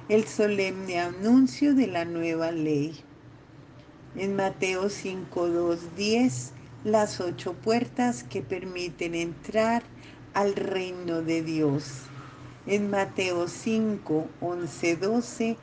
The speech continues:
Jesús declara felices a los perseguidos. El texto: viendo la muchedumbre, subió al monte, se sentó,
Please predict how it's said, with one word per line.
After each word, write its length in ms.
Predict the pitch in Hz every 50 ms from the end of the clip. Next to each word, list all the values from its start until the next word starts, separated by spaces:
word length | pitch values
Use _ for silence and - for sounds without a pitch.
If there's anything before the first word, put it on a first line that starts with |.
| - - - - - - -
Jesús 720 | - 247 233 233 - - - 262 262 277 294 277 - - - - - - - - - - - - - - - - - - -
declara 600 | 202 196 196 - - 233 214 202 190 185 180 175
felices 840 | - - - 180 175 190 196 220 247 247 - - 269 262 - - 220
a 80 | 185 180
los 240 | 175 170 170 -
perseguidos. 1120 | - - 180 170 147 - - - 180 170 156 156 147 139 135 135 143 143 135 - - - - - - - - - - - - - - - - - - - - - - - - - - - - -
El 320 | - 254 277 294 277 254 -
texto: 680 | - - 170 170 143 131 - - - - 160 156 156 - - - - - - -
viendo 540 | 208 208 208 269 277 285 285 269 277 302 302
la 140 | 285 262 233
muchedumbre, 1120 | 208 196 180 165 - - 208 196 190 185 196 196 208 202 196 185 165 165 160 165 165 156 - - - - - -
subió 540 | - - - 262 262 233 226 247 254 254 262
al 280 | 262 254 247 220 190 190
monte, 600 | 180 170 170 170 175 185 185 - - 170 175 165
se 200 | - - 185 180
sentó, 680 | - - 180 175 170 180 175 147 - - 240 254 277 262